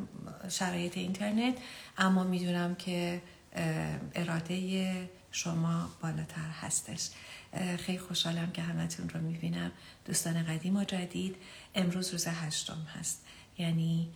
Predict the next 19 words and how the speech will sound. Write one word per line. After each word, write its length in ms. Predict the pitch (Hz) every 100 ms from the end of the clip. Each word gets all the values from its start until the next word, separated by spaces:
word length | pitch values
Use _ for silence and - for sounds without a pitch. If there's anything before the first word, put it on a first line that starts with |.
| - - -
ام، 480 | 180 165 165 160 - 170 - - - - - -
غیر 200 | 175 170
از 200 | 160 -
این 180 | 170 160
روز 220 | 208 -
فقط 280 | 175 165 160
دو 120 | 160
روز 180 | 151 143
دیگه 240 | - 151
مونده. 320 | 151 156 82 - - - - -
اه، 280 | 170 170 165
روز 160 | 185
هشتم 560 | 185 180 175 - 180 180
رو 140 | 180
با 80 | 175
هم 220 | 170 175
دیگه 200 | 165 165
شروع 320 | 175 - 180 208
می‌کنیم. 500 | 220 214 208 208